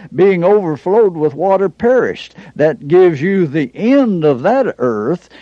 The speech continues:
as they knew it in that day, is ruled over by angels, and then God recreated the earth or gave it a facelift about six thousand years ago.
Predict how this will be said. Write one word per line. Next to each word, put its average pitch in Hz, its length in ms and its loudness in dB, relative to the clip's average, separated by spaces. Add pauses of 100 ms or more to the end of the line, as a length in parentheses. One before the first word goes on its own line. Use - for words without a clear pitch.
(140)
as 139 260 -4
they 185 200 4
knew 170 220 2
it 143 80 4
in 139 160 0
that 190 260 0
day, 143 200 2
is 147 140 0
ruled 180 360 4
over 185 260 2
by 147 340 0
angels, 180 580 -2 (280)
and 165 380 -2
then 202 560 0 (240)
God 180 680 2 (260)
recreated 170 1400 0
the 139 180 -2
earth 170 440 0
or 151 200 0
gave 147 320 0
it 139 100 -2
a 160 100 0
facelift 151 840 -4
about 131 320 -4
six 156 320 -6
thousand 131 460 -2
years 208 360 0
ago. 110 460 -6